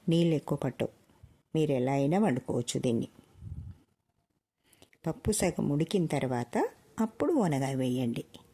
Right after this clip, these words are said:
ఊనగాయ వేస్తే రెండు నిమిషాలకి ఉడికిపోతుంది. అలా మూత పెట్టి రెండు నిమిషాలు అయిన తర్వాత ఇలా ఇలా కలిపేసి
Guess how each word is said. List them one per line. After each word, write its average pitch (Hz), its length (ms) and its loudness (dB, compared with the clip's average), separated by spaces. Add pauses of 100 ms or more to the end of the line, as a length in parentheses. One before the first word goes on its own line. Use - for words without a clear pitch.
(180)
ఊనగాయ 190 440 2
వేస్తే 185 340 0
రెండు 151 220 2
నిమిషాలకి 156 540 0
ఉడికిపోతుంది. 139 720 -2 (840)
అలా 151 160 0
మూత 139 280 0 (120)
పెట్టి 160 300 -2
రెండు 143 280 2
నిమిషాలు 135 380 0
అయిన 131 140 0
తర్వాత 139 400 -2
ఇలా 170 320 2
ఇలా 143 220 2
కలిపేసి 143 600 0